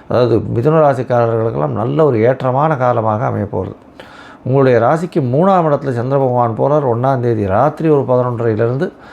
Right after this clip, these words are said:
நாலாம் தேதி காலை ஒரு பத்தரை மணி வரலும் இருக்கக்கூடிய காலகட்டம். இந்த காலகட்டத்துல பார்த்தீங்கன்னா எல்லா விதமான வெற்றிகளும் வரக்கூடிய வாய்ப்பு, புதிய முயற்சிகள் எல்லாமே வெற்றி பெறும். இந்த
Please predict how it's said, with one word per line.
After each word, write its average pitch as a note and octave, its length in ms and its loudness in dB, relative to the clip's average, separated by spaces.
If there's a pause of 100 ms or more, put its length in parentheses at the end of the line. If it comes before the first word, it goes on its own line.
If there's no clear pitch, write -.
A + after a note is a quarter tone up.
(460)
நாலாம் D#3+ 440 2
தேதி C#3 300 2
காலை A#2+ 320 2
ஒரு A2+ 180 0
பத்தரை D3 360 -2
மணி C#3 140 -2
வரலும் B2 320 -2
இருக்கக்கூடிய A#2 460 0
காலகட்டம். B2 500 0
இந்த A2 140 -2
காலகட்டத்துல B2+ 680 -2
பார்த்தீங்கன்னா B2 440 -4
எல்லா D3+ 360 2
விதமான A#2+ 540 -2
வெற்றிகளும் B2+ 520 -2
வரக்கூடிய G#2+ 480 -2
வாய்ப்பு, C3+ 440 0 (500)
புதிய E3+ 260 4
முயற்சிகள் E3 600 0
எல்லாமே C3 400 0
வெற்றி G#2+ 260 -4
பெறும். F#2 300 -6 (840)
இந்த D3 300 4